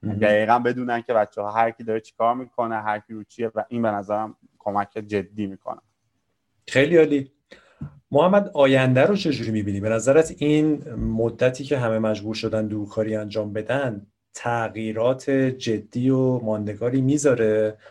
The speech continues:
Speaker 1: روی استودیوهای بازیسازی به صورت خاص، حالا چه در ایران چه خارج ایران؟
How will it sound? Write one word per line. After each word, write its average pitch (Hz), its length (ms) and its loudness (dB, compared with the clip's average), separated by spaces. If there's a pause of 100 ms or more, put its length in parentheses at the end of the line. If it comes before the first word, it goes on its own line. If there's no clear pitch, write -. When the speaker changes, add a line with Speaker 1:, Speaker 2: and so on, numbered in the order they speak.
(180)
Speaker 1:
روی 113 200 0
استودیوهای 110 600 -2
بازیسازی 110 1040 -2
به 110 100 -8
صورت 107 320 -8
خاص، 107 280 -2
حالا 113 120 0
چه 151 160 0
در 180 160 6
ایران 147 260 2
چه 156 140 0
خارج 127 380 2
ایران؟ 113 480 -4